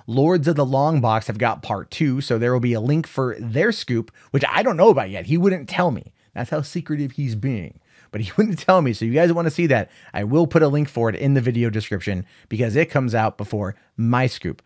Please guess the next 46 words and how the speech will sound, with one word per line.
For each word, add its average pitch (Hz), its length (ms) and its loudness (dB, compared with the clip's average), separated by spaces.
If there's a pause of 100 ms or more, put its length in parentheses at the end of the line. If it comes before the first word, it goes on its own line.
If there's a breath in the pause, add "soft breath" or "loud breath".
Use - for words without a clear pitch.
(280 soft breath)
comes 50 300 -8
out. - 160 -12
But 80 100 -8
my 143 160 2
scoop 139 400 0 (220 soft breath)
is 87 160 -10
very 175 260 0
fascinating 180 580 2
when 113 120 0
it 113 80 -6
comes 107 240 -4
to 123 100 -4
the 113 80 -2
future 127 560 -2 (260 soft breath)
of 120 160 -4
the 131 140 2
M 113 140 -2
C - 160 -6
U 156 240 2
in 127 80 2
regards 110 680 -2
to 85 400 -8 (560)
the 60 140 -12
Avengers. 107 420 -2
But - 140 -10
first 156 260 0
things 147 180 -2
first, 131 260 -4
we 135 60 -2
need 120 140 -4
to 117 80 -4
get 117 240 -4
a 127 80 -6
bit 117 160 -4
of 123 120 -4
backstory 123 640 -2
here, 78 260 -10 (260 soft breath)
which 127 180 -2
takes 117 220 -2
us 120 160 -6
to 165 240 -4 (180 soft breath)
Mikey's 151 540 0
scoop 110 320 -4
over 113 300 -2
on 113 180 -2
his 113 280 -4